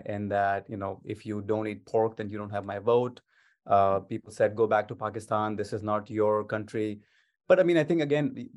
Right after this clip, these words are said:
I, I think you hit it in the nail, like, you know, that, that people are ignorant, right? People don't know any better. So what they see sometimes on the media, they, they see sort of Muslims sometimes doing negative things, you know, terrorist activities. And so they sort of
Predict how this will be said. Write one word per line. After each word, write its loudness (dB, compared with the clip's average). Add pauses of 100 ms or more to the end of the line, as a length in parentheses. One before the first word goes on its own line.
(120)
I, 6
I 2
think -4
you -6
hit -4
it -6
in -10
the -8
nail, -4
like, -6
you -2
know, -2
that, 2 (340)
that 0
people -2
are 4
ignorant, -8
right? -4
People -4
don't -2
know -2
any -8
better. 0
So -4
what 0
they -4
see -6
sometimes -2
on -6
the -6
media, 2
they, 0 (440)
they -2
see -2
sort 0
of -6 (680)
Muslims 0
sometimes 0
doing -6
negative -4
things, -4
you -8
know, -2
terrorist 0
activities. -4
And -4
so -6
they 0
sort -6
of -8